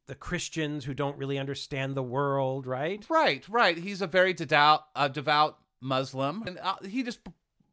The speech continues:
Speaker 2: brought this dignity to it, but also sort of a, like, a knowing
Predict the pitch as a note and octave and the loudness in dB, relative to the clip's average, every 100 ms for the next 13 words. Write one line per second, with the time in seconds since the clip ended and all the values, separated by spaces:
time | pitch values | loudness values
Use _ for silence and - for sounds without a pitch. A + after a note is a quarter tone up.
0 | _ - E3 D3 D3+ B2 G#2 F#3+ A3 A#3+ | _ 4 4 4 -4 -10 -4 -2 -2 -6
1 | A#3 A3+ A3+ - A3 E3+ E3 E3+ F3+ - | -6 -8 -8 -4 -4 -2 -2 -2 -6 -6
2 | E3+ D3 B2+ B2 A#2+ A#2 _ _ _ _ | -4 -2 -2 -2 -2 -6 _ _ _ _
3 | _ _ _ - C#3+ C#3 C#3+ D#3 D#3+ E3 | _ _ _ -8 -6 -4 -2 0 2 0
4 | D#3+ D#3+ D3+ | -2 -4 -6